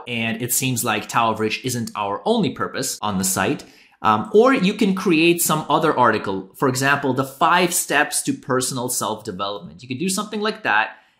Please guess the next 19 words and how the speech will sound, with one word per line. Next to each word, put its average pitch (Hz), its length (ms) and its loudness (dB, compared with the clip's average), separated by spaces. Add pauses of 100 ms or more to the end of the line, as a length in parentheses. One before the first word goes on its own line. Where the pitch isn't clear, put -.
and 139 180 -6
then 143 320 2
you 156 100 4
can 147 360 -2
suggest 151 880 -2
this 226 580 -2
offer 208 360 4
here 143 280 4
throughout 139 760 4
your 113 340 -6
article, 123 420 -4
okay? 127 220 -8
So 135 160 -4
you 151 100 -2
can 196 120 -4
do 202 100 -6
something 175 340 -8
like 123 220 -8
that. 104 300 -6